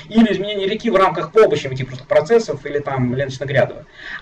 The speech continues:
А мы всходим в изменение из одной схемы деформации в другую схему деформации. И вот здесь очень интересный участок, потому что, видимо, такое здесь происходит.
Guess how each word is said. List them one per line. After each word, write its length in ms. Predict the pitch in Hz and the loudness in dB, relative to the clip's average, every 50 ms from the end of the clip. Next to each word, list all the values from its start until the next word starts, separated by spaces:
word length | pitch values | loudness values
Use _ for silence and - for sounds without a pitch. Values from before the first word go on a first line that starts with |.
| - - - | -16 -10 -4
А 240 | 349 370 381 381 | 0 2 2 2
мы 240 | 381 - 302 330 302 | 4 2 2 0 0
всходим 520 | 226 - - - 247 262 254 247 240 233 - - | -2 -4 -6 -6 -4 -2 -2 -2 -2 -2 -4 -10
в 260 | - - - - - | -20 -20 -20 -14 -10
изменение 1000 | 285 285 240 226 233 240 233 226 226 247 277 302 302 294 285 294 285 277 269 - - _ _ - - | -6 2 2 2 4 4 6 6 6 4 4 2 0 0 4 4 4 4 4 -2 -10 _ _ -18 -8
из 220 | - 214 208 160 190 | -8 -6 0 2 2
одной 440 | 170 160 143 147 170 196 247 302 | 2 2 0 0 2 2 2 2
схемы 520 | 302 - - - - 294 285 277 269 269 247 | 0 -4 -8 -14 -10 -2 0 0 0 0 -4
деформации 720 | 254 240 - 247 247 240 240 247 247 233 - - 233 - | -6 -6 -2 -2 -2 0 2 0 0 0 -2 -6 -10 -10
в 160 | - 156 160 | -10 -8 -6
другую 720 | 160 233 285 320 302 - 330 269 254 196 151 135 117 110 - - _ _ _ - - - | -4 2 2 2 2 2 0 -2 -2 -2 -4 -4 -6 -8 -8 -14 _ _ _ -20 -20 -20
схему 360 | - - - 156 139 127 117 | -20 -10 -4 -2 -2 0 -2
деформации. 600 | 117 123 - 147 147 - 131 101 90 - - - - _ - - - - - - - | -4 0 2 2 2 2 0 -4 -6 -10 -16 -20 -20 _ -20 -20 -18 -18 -18 -16 -8
И 100 | 147 - | -2 0
вот 120 | 180 185 | 0 0
здесь 200 | - 294 339 - | 0 0 0 0
очень 200 | 294 233 - 226 | -2 -2 -2 -2
интересный 440 | 220 240 254 247 226 214 208 202 202 | -2 0 -2 -4 -4 -4 -6 -6 -6
участок, 440 | 196 190 - 294 285 - 240 220 - | -6 -2 0 0 0 0 -2 -6 -6
потому 260 | - 160 180 202 220 | -6 -6 -4 -2 -2
что, 240 | 214 - 190 185 180 - - - - - 139 139 139 - - | -2 -2 -4 -6 -6 -8 -12 -16 -18 -16 -16 -16 -18 -16 -4
видимо, 340 | 160 226 226 165 156 143 135 | 0 0 0 0 -2 -4 -2
такое 460 | - 156 147 - - 170 151 131 127 | -2 -2 -2 -2 -2 -2 0 0 0
здесь 160 | 123 139 135 | -2 -4 -6
происходит. 640 | - - 147 147 131 - - 113 107 120 - - - | -8 -2 -2 -2 -2 -2 -6 -4 -4 -4 -4 -6 -10